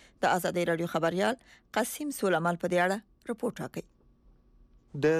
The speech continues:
Speaker 2: سوداګرو او پانګوالو په تیښته کې زیاتوالی نه یوازې دا چې له هیواده د پانګې د ایستلو لامل سوی، بلکې هغه ستونزه ده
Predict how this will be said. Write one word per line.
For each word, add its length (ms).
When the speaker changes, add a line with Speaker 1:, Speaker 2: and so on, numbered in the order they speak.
Speaker 2:
سوداګرو 500
او 120
پانګوالو 540
په 100
تیښته 300
کې 160
زیاتوالی 500
نه 80
یوازې 320
دا 160
چې 160
له 160
هیواده 340
د 140
پانګې 280
د 120
ایستلو 320
لامل 320
سوی، 260
بلکې 280
هغه 200
ستونزه 340
ده 60